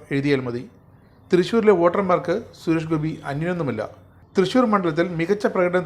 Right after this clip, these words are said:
തന്നെയാണ് സുരേഷ് ഗോപിയും ബി ജെ പിയും കാഴ്ചവെച്ചതും. തൃശ്ശൂരിലെ ഇത്തവണത്തെ ലോക്സഭാ സ്ഥാനാർത്ഥി സുരേഷ് ഗോപി തന്നെയായിരിക്കുമെന്നാണ് സൂചന. എന്നാൽ ഔദ്യോഗിക പ്രഖ്യാപനം ഉണ്ടായിട്ടില്ല. പക്ഷേ സുരേഷ് ഗോപി തന്റെ മണ്ഡലത്തിൽ ഏറെക്കാലമായി സജീവമാണ്.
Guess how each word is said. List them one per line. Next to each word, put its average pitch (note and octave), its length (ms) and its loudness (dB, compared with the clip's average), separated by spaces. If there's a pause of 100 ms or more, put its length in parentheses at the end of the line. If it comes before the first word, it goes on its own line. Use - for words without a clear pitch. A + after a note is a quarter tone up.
തന്നെയാണ് C3+ 420 -2 (260)
സുരേഷ് D#3+ 240 -2
ഗോപിയും D3+ 400 -2
ബി C#3+ 80 -2
ജെ D3+ 120 -2
പിയും D3 320 -6
കാഴ്ചവെച്ചതും. C3 520 -4 (520)
തൃശ്ശൂരിലെ A3 460 4
ഇത്തവണത്തെ F#3+ 580 2
ലോക്സഭാ E3+ 460 2
സ്ഥാനാർത്ഥി F#3 400 -2
സുരേഷ് E3 360 -6
ഗോപി F#3 140 0
തന്നെയായിരിക്കുമെന്നാണ് E3 720 -2
സൂചന. C3 260 -6 (120)
എന്നാൽ C#3+ 260 -2 (460)
ഔദ്യോഗിക E3+ 420 2
പ്രഖ്യാപനം F#3+ 560 -4
ഉണ്ടായിട്ടില്ല. D3 480 0 (200)
പക്ഷേ D3 220 -4 (420)
സുരേഷ് D3 340 -4
ഗോപി E3 160 2
തന്റെ E3 180 0
മണ്ഡലത്തിൽ D#3 460 -4 (100)
ഏറെക്കാലമായി D3 680 0
സജീവമാണ്. C3+ 600 -6